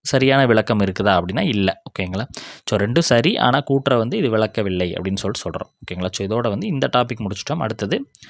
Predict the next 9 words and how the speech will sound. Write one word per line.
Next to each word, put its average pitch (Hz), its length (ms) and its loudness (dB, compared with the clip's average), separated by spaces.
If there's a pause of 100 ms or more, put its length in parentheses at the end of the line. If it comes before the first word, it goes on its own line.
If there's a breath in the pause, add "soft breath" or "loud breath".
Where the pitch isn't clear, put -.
(320 loud breath)
எமர்ஜென்சி, 127 600 0 (140)
அவசர 143 460 2
நிலை 131 320 2
பிரகடனம் 107 480 -2
அப்படின்ற 98 420 0
சொல்ற 101 320 2
ஒரு 135 240 0
டாபிக் 107 300 2
பார்க்கலாம். 92 360 0